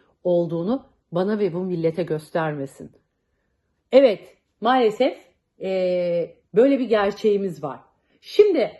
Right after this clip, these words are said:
kalkıp da C H P'den, e, çok farklı sesler de çıkmadı. Sessizlik. Diğer muhalefetten de sessizlik. İşte İYİ Parti'den biri konuştu, onun cevabını Barış Yarkadaş verdi. Ve,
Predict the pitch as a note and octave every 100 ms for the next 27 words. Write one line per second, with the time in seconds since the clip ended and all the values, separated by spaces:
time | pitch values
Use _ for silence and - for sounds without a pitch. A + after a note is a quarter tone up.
0 | _ _ _ - B3+ C4 F#4+ - B3+ B3
1 | F4 - - D#3 G3+ A#3 A#3 A#3+ G3+ G3
2 | C4 - _ _ _ _ - G3+ F#3+ F#3+
3 | F3+ F3 - D4 - B3+ C4 C4 C#4 C4
4 | C#4 C4+ A3+ - E3 - C#3 C3+ D4 -
5 | - - _ - C#4 B3+ - A3 D#3+ A3
6 | - - _ _ _ _ - D4 C#4 B3+
7 | B3 A#3+ B3 A#3+ - A3+ G#3 E3+ - D3+
8 | - C3+ C3+ G#3 E4+ - _ - - C4+
9 | C4+ C#4 C4 B3+ B3 B3 B3 B3+ B3 A#3
10 | G#3+ - A3+ A3+ G#3+ A3+ G#3 G3+ G3+ F#3+
11 | G3 F#3+ G#3+ F#3+ F#3 F3 D3 - C#3 C3
12 | C3 C4 F4+ - - _ _ _ _ _
13 | - A3+ D#4 F4+